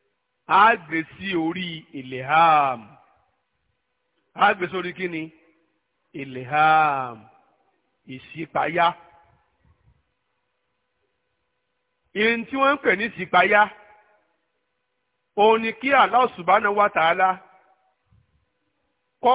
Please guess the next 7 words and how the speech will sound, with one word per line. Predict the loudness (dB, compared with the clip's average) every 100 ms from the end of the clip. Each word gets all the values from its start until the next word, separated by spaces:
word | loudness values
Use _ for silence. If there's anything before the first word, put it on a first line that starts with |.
| 2
kọ́ | 2 6 8 6 4
yàn | -2
fúnra | -2 -4 2 4
ara | 4 6 4 4
rẹ̀, | 0 -10 -20 _ _ _ _ _ _ _ _ _ _ _ _ _
kó | 2 2
kọ́ | 2 2